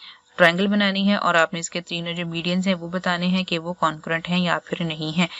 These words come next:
Next question में आपने X की value को find out करना है और साथ में results को check भी करना है। Next question जो है फिफ्टींथ वाला, उसमें भी again आपने X की value को ना सिर्फ find out करना है बल्कि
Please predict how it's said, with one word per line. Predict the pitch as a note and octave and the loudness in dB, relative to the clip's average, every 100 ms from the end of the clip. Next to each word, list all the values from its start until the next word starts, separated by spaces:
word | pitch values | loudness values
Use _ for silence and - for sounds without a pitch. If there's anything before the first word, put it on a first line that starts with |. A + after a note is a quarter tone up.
| - - - | -16 -14 2
Next | F#3 G3 | 4 4
question | - F#3 F#3 | 2 0 2
में | F3+ | 4
आपने | E3 - E3 E3 E3+ F3+ G3 - | 2 0 -4 -6 -2 -2 -2 -4
X | E3 E3 - | -6 -6 -4
की | |
value | F3 D#3 D#3+ | -2 -2 -4
को | D#3+ | -4
find | - E3 | -2 0
out | F3+ | 0
करना | - F3+ | 0 0
है | F3 | 2
और | F3+ | 0
साथ | E3+ D#3+ | -2 -2
में | E3 | -4
results | E3 D#3 E3 | 0 0 -2
को | - | -2
check | F3+ F3 - | 0 0 0
भी | F#3 | -4
करना | F3+ F3 E3 D#3+ | -4 -6 -6 -8
है। | D#3+ F3 - _ - - - - - - | -6 -8 -10 _ -20 -20 -20 -20 -12 2
Next | F3 F3+ - | 4 4 2
question | F#3+ F#3 G3 | -2 -2 -4
जो | F#3+ | -4
है | G3 G3 | -2 -2
फिफ्टींथ | G3 F3 - F3+ F#3 | -4 -8 -6 -6 -2
वाला, | F#3 F3+ | 0 0
उसमें | - - E3 | -2 -6 -6
भी | D#3+ - | -4 -4
again | E3 E3+ F3+ | -2 0 2
आपने | E3+ - F3 | 2 0 -4
X | - | -4
की | F#3+ | -2
value | E3+ D#3+ | 0 0
को | F3 | -2
ना | F3 E3 | -4 -4
सिर्फ | - E3+ | 0 0
find | - F3 | 2 0
out | G3 G3+ | 0 0
करना | G3 F3+ | 0 2
है | F#3 | 0
बल्कि | F3+ E3 D#3+ F#3 | 0 -2 0 0